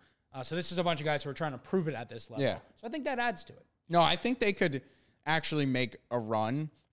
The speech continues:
Speaker 2: due to that exact fact is, like, they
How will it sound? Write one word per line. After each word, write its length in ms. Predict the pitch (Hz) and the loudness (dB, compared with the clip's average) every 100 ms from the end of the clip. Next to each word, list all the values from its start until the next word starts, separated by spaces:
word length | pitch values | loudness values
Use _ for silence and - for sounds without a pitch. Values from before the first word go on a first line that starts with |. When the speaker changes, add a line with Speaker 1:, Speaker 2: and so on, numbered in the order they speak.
| - | 0
Speaker 2:
due 160 | 160 | 2
to 120 | 147 147 | 4 4
that 280 | 139 135 135 | 4 2 0
exact 480 | 135 123 123 123 - | -2 0 0 0 -2
fact 420 | 113 110 139 - | 0 0 0 -2
is, 180 | 131 120 | -4 0
like, 260 | 120 107 - _ _ _ _ _ - | -2 -2 -8 _ _ _ _ _ -8
they 480 | 135 156 180 196 196 | 0 2 2 2 -2